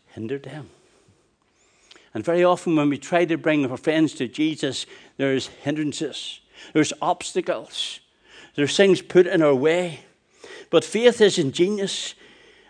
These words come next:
and they climbed outside carrying their friends. Now, if any of you have been to Israel, you know their homes are all tightly together,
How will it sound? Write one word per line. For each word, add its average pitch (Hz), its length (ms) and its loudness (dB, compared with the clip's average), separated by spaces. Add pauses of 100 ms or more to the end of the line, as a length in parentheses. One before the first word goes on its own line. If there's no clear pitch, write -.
(100)
and 117 120 -4
they 110 120 -4
climbed 143 400 -4
outside 120 640 -4 (580)
carrying 117 480 -6
their 101 120 -12
friends. 110 680 -14 (400)
Now, 117 80 0
if 117 100 -4
any 170 200 4
of 165 100 0
you 139 80 2
have 127 140 -2
been 143 220 0
to 123 80 -4
Israel, 123 340 -4
you 117 80 -2
know 127 160 -2
their 110 240 -4 (200)
homes 139 520 0 (340)
are 110 180 0
all 147 320 0 (360)
tightly 160 300 0
together, 131 520 0